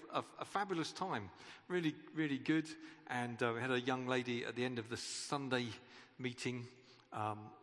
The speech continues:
come and say, "I've, I've got to know this Jesus," which was really, uh,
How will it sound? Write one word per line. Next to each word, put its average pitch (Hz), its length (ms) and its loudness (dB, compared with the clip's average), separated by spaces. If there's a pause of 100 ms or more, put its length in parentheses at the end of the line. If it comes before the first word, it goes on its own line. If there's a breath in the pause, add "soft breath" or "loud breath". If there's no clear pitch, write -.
(160)
come 120 180 2
and 113 80 -4
say, 120 140 0
"I've, 110 260 0
I've 113 200 -2
got 160 220 0
to 131 100 -6
know 135 180 2
this 120 180 -2
Jesus," - 600 -4 (300 loud breath)
which 131 240 -4
was 120 180 -4
really, 120 400 2
uh, 104 140 -2